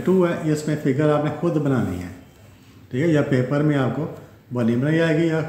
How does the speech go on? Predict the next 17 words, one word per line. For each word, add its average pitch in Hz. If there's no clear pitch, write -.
figure 139
आप 139
खुद 147
बनाएंगे, 117
ठीक 127
है। 170
ये 170
figure 139
मैंने 135
बनाई 120
है, 147
regular 120
hexagon, 123
six 135
sided 113
figure 135
है। 143